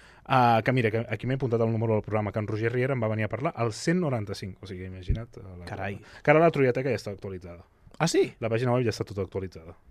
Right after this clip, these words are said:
Speaker 2: Veus? Molt bé.
Speaker 1: L'hem de posar una mica guapa, perquè <laughs> és una
Speaker 2: Bueno,
Speaker 1: mica lletja, però
Speaker 2: què hi
Speaker 1: bueno,
Speaker 2: farem?
Speaker 1: anem lents perquè, perquè anem lluny. Ah, clar, aquesta llista de reis sumeris no busca l'exactitud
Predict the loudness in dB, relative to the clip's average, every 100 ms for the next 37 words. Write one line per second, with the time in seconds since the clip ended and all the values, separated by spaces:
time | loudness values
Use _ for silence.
0 | -4 0 2 4 2 0 -4 0 4 4
1 | 4 2 2 2 2 2 2 -4 -10 -12
2 | -8 -8 -8 -10 -16 -20 -20 -16 -12 -8
3 | -4 -4 -4 -8 -8 -6 -6 -4 -6 -6
4 | -10 -4 0 2 0 0 -4 -2 -2 -4
5 | -8 -12 -14 -10 -8 -6 -8 -10 -14 -20
6 | -20 -20 -20 -20 -20 _ _ _ -20 _
7 | -2 4 6 4 4 6 6 4 2 0
8 | 2 6 8 8 4 2 4 4 0 -4
9 | -14 -2 2 6 6 6 2 0 0 2
10 | 0 -2 2 2 4 0 0 -2